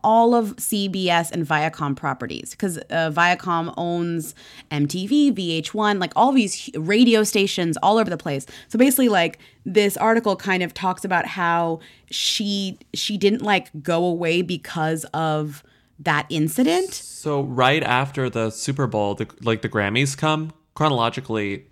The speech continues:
Speaker 2: Grammys usually
Speaker 1: The
Speaker 2: come
Speaker 1: weekend
Speaker 2: right after the
Speaker 1: after.
Speaker 2: Super Bowl. And Justin and Janet were s-, both scheduled to perform at the Grammys and the Super Bowl. Then right after the Super Bowl, Les was like, "Fuck both of them.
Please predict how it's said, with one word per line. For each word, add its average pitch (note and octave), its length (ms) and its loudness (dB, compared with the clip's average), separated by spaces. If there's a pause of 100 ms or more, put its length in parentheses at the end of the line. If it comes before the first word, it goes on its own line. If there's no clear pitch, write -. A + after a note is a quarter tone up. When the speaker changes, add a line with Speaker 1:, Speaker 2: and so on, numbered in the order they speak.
(160)
Speaker 2:
Grammys A2 420 2
usually G#2 280 -4
Speaker 1:
The B3 60 4
Speaker 2:
come C#4 80 4
Speaker 1:
weekend B3 240 6
Speaker 2:
right C4 100 2
after C#4+ 140 -4
the - 60 -2
Speaker 1:
after. - 100 -4
Speaker 2:
Super C#3 120 -2
Bowl. G2 420 -6 (760)
And A2 600 -4 (760)
Justin B2+ 480 0
and G#2+ 380 -4 (580)
Janet A2+ 320 0
were A2 100 -2
s-, - 140 -10
both C3+ 360 0
scheduled A#2 360 -2
to - 80 -14
perform A2+ 340 -4
at G#2 60 -6
the - 60 -12
Grammys G#2 420 -4
and G3+ 180 0
the F3 60 2
Super G#2 260 -6
Bowl. F#2 220 -6
Then G#2+ 140 -2
right A2 140 0
after G#2+ 180 -4
the - 20 -10
Super F#3+ 240 -2
Bowl, B2+ 320 0
Les A2+ 300 0
was A2 100 -6
like, G2 200 -2 (120)
"Fuck - 400 -2
both A#2 200 0
of A2 120 -4
them. G#2 280 0